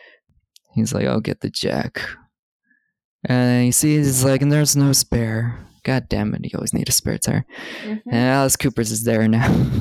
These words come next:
Speaker 1: <laughs> Alice Cooper's there. He's like, "May I be of some assistance?" And he's like, "Oh, we got a flat tire." And he's like, "Yeah, I see that."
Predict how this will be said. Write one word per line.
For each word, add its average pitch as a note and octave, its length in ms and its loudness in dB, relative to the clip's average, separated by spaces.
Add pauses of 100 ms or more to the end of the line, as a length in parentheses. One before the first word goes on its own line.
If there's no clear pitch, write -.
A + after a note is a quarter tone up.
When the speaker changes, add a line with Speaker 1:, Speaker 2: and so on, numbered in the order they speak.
(220)
Speaker 1:
<laughs> - 320 -14
Alice B2+ 300 0
Cooper's B2 420 -4
there. C3+ 320 -2 (400)
He's A2+ 200 0
like, A#2 120 2
"May A#2 160 2
I A#2+ 80 4
be B2+ 180 0
of B2 80 2
some C3+ 220 0
assistance?" C#3+ 880 0
And C3 300 2
he's C3 140 -6
like, C3 140 0
"Oh, C#3+ 200 2
we C3 80 2
got B2+ 160 0
a A#2+ 40 -4
flat - 280 -4
tire." - 220 0
And - 100 0
he's - 140 -2
like, - 120 0
"Yeah, - 160 0
I - 40 -2
see - 180 0
that." G1+ 160 -4